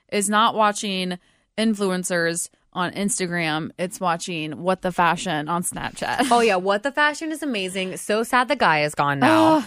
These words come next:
Speaker 1: Justin.
Speaker 2: Justin.
Speaker 1: Don't even know
Speaker 2: But
Speaker 1: his name.
Speaker 2: you know what? Fletcher, he's warming up. Like,
Speaker 1: Yeah,
Speaker 2: I've watched
Speaker 1: he's
Speaker 2: the two episodes he's on. He seems pretty funny.
Speaker 1: Yeah, and I love Morgan. It's just so funny. And I'm like,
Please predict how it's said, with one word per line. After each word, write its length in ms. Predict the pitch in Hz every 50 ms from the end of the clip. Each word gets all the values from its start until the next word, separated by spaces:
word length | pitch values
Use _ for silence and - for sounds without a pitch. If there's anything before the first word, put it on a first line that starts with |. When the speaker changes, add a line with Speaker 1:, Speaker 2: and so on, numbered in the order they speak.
| -
Speaker 1:
Justin. 520 | - - 202 185 185 - - 190 170 165 165
Speaker 2:
Justin. 340 | 175 165 160 - - - 147
Speaker 1:
Don't 60 | 139 143
even 100 | 147 165
know 100 | 165 160
Speaker 2:
But 120 | 220 220
Speaker 1:
his 80 | 233 -
name. 160 | - - -
Speaker 2:
you 60 | 214
know 100 | 208 -
what? 260 | - 208 202 208 - -
Fletcher, 720 | - - 202 196 202 - - 254 247 247 254 254 247 - _ _ _ _ _ _ _ _ _ _
he's 300 | 180 202 196 196 180 185
warming 360 | 185 185 185 180 180 180 170
up. 180 | 143 107 - - _
Like, 120 | - 220
Speaker 1:
Yeah, 200 | 302 381 330 226
Speaker 2:
I've 80 | 185 180
watched 140 | 175 180 294
Speaker 1:
he's 140 | 330 - -
Speaker 2:
the 80 | -
two 140 | 220 214 220
episodes 420 | 214 214 240 226 - 247 233 220
he's 140 | 262 269 240
on. 340 | 247 220 214 214 214 214 214
He 140 | 202 196 190
seems 320 | - - 185 175 170 -
pretty 180 | - 175 165 156
funny. 360 | - 110 87 - - - -
Speaker 1:
Yeah, 180 | - 208 185 170
and 80 | 170 175
I 60 | 175
love 240 | 175 170 165 208 220
Morgan. 760 | 226 214 202 190 190 180 180 165 156 160 165 196 196 - - _ -
It's 160 | 226 233 -
just 180 | - 302 269 -
so 260 | - 269 254 262 277
funny. 420 | 269 - 254 240 247 240 196 170 170
And 120 | 180 190
I'm 160 | 190 190 196
like, 380 | 190 185 180 175 170 - -